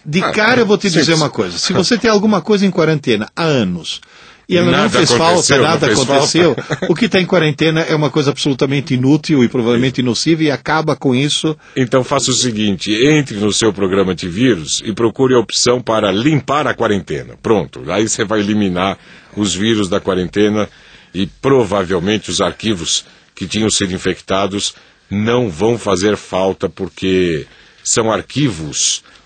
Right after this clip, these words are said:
Speaker 2: Porque é o seguinte, existe uma diferença entre vírus e verme. Sabe qual é? O vírus, na realidade, é
Speaker 1: Primeiro de tamanho, né? Que o verme normalmente é alguns centímetros.
Speaker 2: É, ele é maior,
Speaker 1: E o
Speaker 2: inclusive,
Speaker 1: vírus
Speaker 2: é,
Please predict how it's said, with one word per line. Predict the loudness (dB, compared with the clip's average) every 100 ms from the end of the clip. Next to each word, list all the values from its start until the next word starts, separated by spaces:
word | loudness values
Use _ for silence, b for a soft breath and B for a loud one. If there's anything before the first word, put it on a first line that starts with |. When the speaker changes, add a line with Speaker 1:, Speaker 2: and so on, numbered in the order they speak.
| b b b b
Speaker 2:
Porque | -2 0
é | 2
o | 0
seguinte, | 0 -2 -4 -2
existe | 0 0
uma | 0
diferença | -2 0 0 0 0
entre | -2 -4
vírus | -6 0 0 2 0
e |
verme. | 0 0 0 -2 -12 -16 _ -20 b b b b b b b _
Sabe | -2 0
qual | 2 2
é? | 0 -4 B B B B -6
O | -4
vírus, | 0 0 0 -2 -4 -4 -8 B B B B B -6
na | -4
realidade, | -2 -2 0 0 0 -4 0
é | 2 4 2 2
Speaker 1:
Primeiro | 2 2 2
de | 0
tamanho, | 0 2 0 0
né? | -4
Que | -2
o | -2
verme | 0 0 0
normalmente | 0 0 0 -2 -4
é |
alguns | -4 -4 -4
centímetros. | -6 -6 -4 -4 -2 0
Speaker 2:
É, |
ele | 0
é | 2
maior, | 2 2 2
Speaker 1:
E |
o | 2
Speaker 2:
inclusive, | 2 2 2
Speaker 1:
vírus | 2 0
Speaker 2:
é, | 0